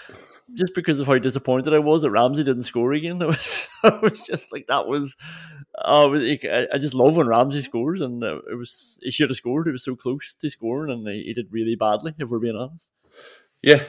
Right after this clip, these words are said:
Speaker 2: and the one from the Watkins pullback, yeah, he just needs to turn off the fucking Leon Bailey D V Ds. I mean, it was a <laughs> dreadful attempt from Watkins from the Ings pullback, but Ramsey,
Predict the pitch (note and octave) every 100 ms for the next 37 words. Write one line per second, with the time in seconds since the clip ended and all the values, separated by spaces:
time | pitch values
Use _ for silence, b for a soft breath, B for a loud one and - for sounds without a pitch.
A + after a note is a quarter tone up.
0 | - B2+ A#2 A2+ B2 C#3+ B2+ G#2+ F#2+ F#2+
1 | G2 A2+ - A#2 A#2 - F#2 E2+ - G2+
2 | G2 - F2+ E2+ - - E2+ F2+ E2+ E2
3 | D#2+ E2 E2 F2+ G2 G#2+ A2 A2 A2 F#2+
4 | E2 E2 D2+ E2 E2 F#2 B2+ A#2+ - C#3+
5 | D3+ D#3+ - C3 C#3 A#2+ F#2 F#2 F2+ A2+
6 | - G2+ D#2+ F2+ F2+ F#2 F2+ F#2+ F#2+ B
7 | B B B _ B2 A2 - - - -
8 | _ - G#2+ F2+ E2+ G#2 G#2 F2+ F#2+